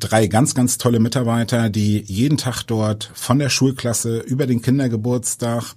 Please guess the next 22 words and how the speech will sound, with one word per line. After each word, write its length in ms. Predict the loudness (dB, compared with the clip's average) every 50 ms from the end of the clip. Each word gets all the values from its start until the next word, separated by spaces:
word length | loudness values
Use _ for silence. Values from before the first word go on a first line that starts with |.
| _ _ -2
bis 200 | 0 0 0 2
hin 220 | 4 4 4 4
zu 420 | 2 0 -4 -2 -2 -4 -4 -6 -10 -12
Planespottern 1120 | -6 -4 -2 0 0 0 -2 -4 -4 -6 -6 -6 -6 -6 -6 -4 -4 0 2 2 2 2 0 -4 -18 -18 -18 -18 -18 -20 -8 0
oder 320 | 4 4 6 6 4 2
auch 220 | 0 -4 -4 -4 -6 -10 -14 -18 _ _ _ _ _ _ -20 -20 _ _ -20
gerade 320 | -10 -4 -2 0 0 0 -2
vor 160 | -2 -4 -4
zwei 260 | -4 -2 -2 0 0
Wochen 200 | 0 0 -2 -2
gehabt, 340 | -2 -2 -4 -4 -6 -6 -8
eine, 460 | -4 -2 0 0 0 0 -2 -4 -4
eine 260 | -4 -2 -2 -2 -2
Familie 320 | 0 2 2 4 4 2 2
zum 160 | 0 -2 -2
fünfundachtzigsten 680 | 0 2 2 2 0 -2 -4 -4 -4 -4 -2 0 0
Geburtstag, 720 | 0 0 -2 -4 -4 -4 -4 -2 -2 -2 -2 -2 -4 -6 -6 -4
ähm, 380 | -2 0 2 2 2 2 0 -2
äh, 180 | -4 -4 -4 -2
dort 260 | -2 -2 -2 -2 -2
halt 140 | -4 -4 -2
begrüßen, 680 | -4 -4 -2 0 0 0 2 2 2 4 4 2 0